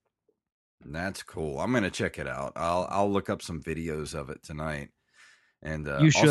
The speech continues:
Speaker 1: also
Speaker 2: It, it, it very much has that British humor,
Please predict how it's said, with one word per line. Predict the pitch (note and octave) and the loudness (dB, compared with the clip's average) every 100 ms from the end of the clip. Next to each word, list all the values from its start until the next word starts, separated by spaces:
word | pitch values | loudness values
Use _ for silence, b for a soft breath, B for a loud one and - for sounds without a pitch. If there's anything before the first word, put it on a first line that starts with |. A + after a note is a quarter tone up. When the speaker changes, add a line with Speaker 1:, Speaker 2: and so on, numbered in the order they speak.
| C#3 | 8
Speaker 1:
also | G2 G#2 | 4 2
Speaker 2:
It, | E3+ F3 | 2 0
it, | - _ _ _ _ | -2 _ _ _ _
it | E3+ D3 | 2 8
very | F3+ A3 | 8 10
much | G#3+ E3+ C#3+ | 8 6 6
has | D#3+ D#3+ D#3+ C3 | 6 8 8 4
that | C3 C3+ C3+ - | 4 4 4 0
British | B2+ - C#3 C3+ - | -2 4 6 4 2
humor, | - B2+ A#2+ A2+ A2 | 0 0 2 0 -2